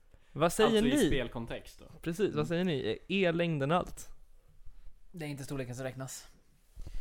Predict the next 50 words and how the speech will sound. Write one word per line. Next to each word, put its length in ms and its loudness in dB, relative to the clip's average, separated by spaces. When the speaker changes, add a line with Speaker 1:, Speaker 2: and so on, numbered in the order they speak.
Speaker 3:
Nej, 160 -2
men 100 -4
s-, 120 -8
för 120 -6
att 100 -4
svara 480 -4
seriöst 300 -10
på 60 -12
frågan 300 -6
så, 260 -6
eh, 380 -10
har 180 -8
jag 300 -6
i 60 -12
alla 80 -14
fall 260 -10
mer, 460 -12
ju, 320 -8
ju 220 -10
äldre 300 -6
jag 80 -6
har 80 -6
blivit, 600 -12
jag 100 -14
är 40 -10
bara 140 -10
tjugonio 340 -10
år, 120 -8
det 60 -10
låter 160 -14
som 80 -12
att 60 -16
jag 160 -10
är 80 -18
åttio, 320 -12
men 160 -8
ju 160 -6
äldre 180 -4
jag 60 0
har 40 -6
blivit, 380 -6
desto 600 -10
mer 220 -4
har 120 0
jag 60 -8
uppskattat 840 -12
hårt 400 -8
fokuserade 540 -10
korta 300 -12
upplevelser. 540 -14